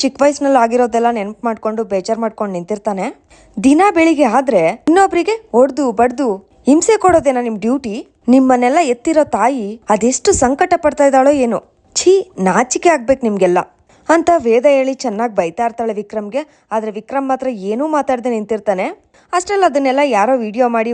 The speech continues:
ವೈರಲ್ ಮಾಡಿರ್ತಾರೆ. "ಏ ವೇದಗೆಂತ ತಲೆ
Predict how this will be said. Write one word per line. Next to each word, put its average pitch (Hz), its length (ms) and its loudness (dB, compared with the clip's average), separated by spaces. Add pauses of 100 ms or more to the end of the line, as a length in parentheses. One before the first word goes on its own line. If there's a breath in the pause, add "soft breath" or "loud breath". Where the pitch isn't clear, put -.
ವೈರಲ್ 196 340 0
ಮಾಡಿರ್ತಾರೆ. 202 460 -4 (540 soft breath)
"ಏ 359 40 6 (200)
ವೇದಗೆಂತ 320 560 2 (400)
ತಲೆ 254 160 0